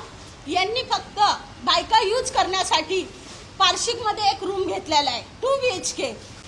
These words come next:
त्या रू-, टू बीएचके रूममध्ये दोन, अ, बेडरूम आहे, दोन एसी आहे आणि एक, अ, दारूची कपाट आहे, ड्रिंक, ड्रिंक पिण्याची कपाट आहे. आणि यांच्यामध्ये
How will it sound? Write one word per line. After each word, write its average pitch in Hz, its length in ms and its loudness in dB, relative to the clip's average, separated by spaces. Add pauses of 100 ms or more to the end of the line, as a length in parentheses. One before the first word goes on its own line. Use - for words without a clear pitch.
(140)
त्या 381 160 2
रू-, 381 240 -2
टू 466 340 -2
बीएचके 440 380 0
रूममध्ये 427 480 -2
दोन, 403 480 0
अ, 294 300 4
बेडरूम 302 460 0
आहे, 440 440 0
दोन 349 220 2
एसी 349 440 2
आहे 427 200 6 (300)
आणि 349 180 0
एक, 392 140 0 (240)
अ, 302 400 0 (260)
दारूची 427 540 2
कपाट 330 380 0
आहे, 220 100 -6 (640)
ड्रिंक, 453 340 4 (640)
ड्रिंक 415 280 0
पिण्याची 359 420 0
कपाट 320 380 -2
आहे. 220 180 -6 (300)
आणि 359 200 -2
यांच्यामध्ये 381 960 0